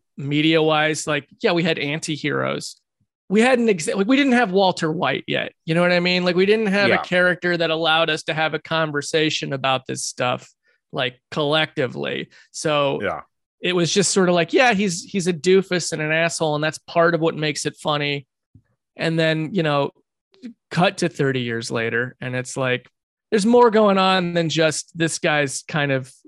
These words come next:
Speaker 1: a doofus and a prick. That he's, he's also, you know, we're having a whole conversations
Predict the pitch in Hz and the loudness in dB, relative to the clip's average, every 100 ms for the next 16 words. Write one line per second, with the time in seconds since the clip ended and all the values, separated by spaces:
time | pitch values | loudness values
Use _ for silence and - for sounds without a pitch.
0 | _ 330 151 131 143 139 - 135 127 120 | _ -8 -6 -4 -2 -2 -2 -4 -6 -8
1 | - 151 127 123 - - 202 165 143 139 | -2 0 0 -2 -10 -10 -8 -6 -4 -4
2 | - 151 143 147 143 - 147 135 127 - | -6 -6 -2 0 -2 0 0 0 -2 -8
3 | _ _ _ _ 143 131 117 127 - 160 | _ _ _ _ -4 -2 -2 -4 -2 0
4 | 170 165 160 143 165 175 160 147 - 160 | 2 0 0 0 0 0 0 -2 0 0
5 | 156 160 151 - | 0 -2 -6 -8